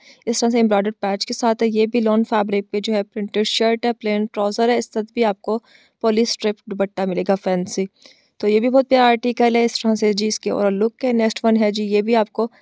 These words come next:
थर्टी एट ट्वेंटी की रेंज में लॉन फैब्रिक पे थ्री पीस ड्रेस मिलेगा। इस साथ दुपट्टा भी लॉन फैब्रिक पे है। नेक्स्ट है जी, ये पॉली स्ट्रिप दुपट्टे के साथ थ्री पीस ड्रेस। नेक्स्ट वन है जी, ये पिंक कलर का आर्टिकल, ये भी है जी पॉली स्ट्रिप दुपट्टे के साथ लॉन फैब्रिक पे थ्री पीस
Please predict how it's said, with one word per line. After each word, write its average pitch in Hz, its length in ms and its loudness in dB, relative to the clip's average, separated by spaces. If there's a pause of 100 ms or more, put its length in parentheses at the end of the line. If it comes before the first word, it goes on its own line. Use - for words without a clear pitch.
(220)
थर्टी 240 360 0
एट 240 200 2
ट्वेंटी 214 300 0
की 214 80 -2
रेंज 202 280 -2
में 220 80 -2
लॉन 208 240 0
फैब्रिक 208 420 0
पे 220 80 -4
थ्री 208 200 -4
पीस 226 280 -8
ड्रेस 226 240 -4
मिलेगा। 233 320 0 (440)
इस 240 80 -4
साथ 262 120 6
दुपट्टा 220 380 2
भी 254 100 2
लॉन 240 240 4
फैब्रिक 233 420 2
पे 240 100 0
है। 262 80 -2 (440)
नेक्स्ट 240 280 2
है 254 80 4
जी, 240 100 0
ये 233 200 6
पॉली 220 260 0
स्ट्रिप 233 240 -2
दुपट्टे 214 380 -4
के 233 120 -2
साथ 220 240 0
थ्री 220 200 -2
पीस 240 320 -6
ड्रेस। 247 300 -2 (180)
नेक्स्ट 254 320 4
वन 311 120 6
है 320 140 6
जी, 302 140 2
ये 294 100 2
पिंक 247 300 2
कलर 262 200 6
का 269 140 0
आर्टिकल, 262 540 2
ये 240 160 4
भी 247 120 0
है 247 160 2
जी 240 160 -2
पॉली 240 280 0
स्ट्रिप 240 300 -2
दुपट्टे 220 360 -2
के 247 60 0
साथ 233 200 -2
लॉन 226 260 2
फैब्रिक 226 460 0
पे 233 80 -2
थ्री - 200 -6
पीस 233 260 -6